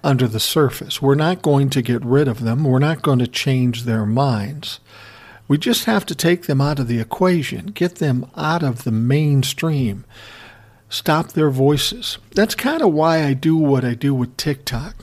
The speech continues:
Well, there's a bunch of reasons why I do this. But on my TikToks,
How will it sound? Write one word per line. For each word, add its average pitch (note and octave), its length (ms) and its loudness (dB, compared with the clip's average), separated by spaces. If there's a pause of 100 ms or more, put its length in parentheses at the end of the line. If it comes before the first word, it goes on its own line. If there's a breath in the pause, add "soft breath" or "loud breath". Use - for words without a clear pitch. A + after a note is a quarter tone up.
(140)
Well, D#3+ 140 2
there's D#3+ 200 4
a C3+ 60 2
bunch D#3 260 0
of A#2 140 0
reasons A2+ 340 -4
why A2+ 220 -2
I A2 80 -6
do A2+ 220 -4
this. - 360 -10 (560 loud breath)
But C3+ 320 0 (520)
on F#3+ 180 2
my F3+ 120 2
TikToks, C3+ 800 -4